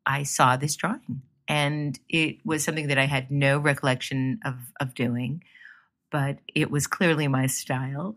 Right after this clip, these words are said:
And when I looked at it, I realized that without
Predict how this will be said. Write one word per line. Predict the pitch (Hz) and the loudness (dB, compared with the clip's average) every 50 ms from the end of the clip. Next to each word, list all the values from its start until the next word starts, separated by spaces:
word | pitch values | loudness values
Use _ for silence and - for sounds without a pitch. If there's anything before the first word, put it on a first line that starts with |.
| _ _ | _ _
And | - - 143 143 143 143 143 143 143 143 147 143 - _ _ - - - - - - _ _ _ _ _ _ - | -4 -2 0 0 0 0 0 -2 -2 -4 -6 -8 -12 _ _ -20 -20 -20 -20 -20 -20 _ _ _ _ _ _ -12
when | 160 156 165 165 160 160 156 156 - - | -6 -2 0 0 0 0 -2 -4 -4 -2
I | 151 147 | -2 -2
looked | 147 156 208 269 - - - | 0 0 -2 -2 -2 -2 -2
at | 165 147 | 0 2
it, | 143 143 143 139 | 2 2 2 2
I | - - 143 | 0 -2 -2
realized | 143 147 156 180 226 240 - - 147 156 143 139 139 - - | -2 -2 -2 -2 -2 0 -2 -2 -2 -4 -6 -6 -8 -8 -6
that | 147 139 139 143 143 135 - - _ _ _ _ _ _ _ _ _ _ _ _ _ _ _ _ _ _ _ _ - | -6 -6 -4 -6 -8 -10 -12 -18 _ _ _ _ _ _ _ _ _ _ _ _ _ _ _ _ _ _ _ _ -4
without | 160 151 151 151 156 151 143 127 | -2 2 4 4 4 4 4 2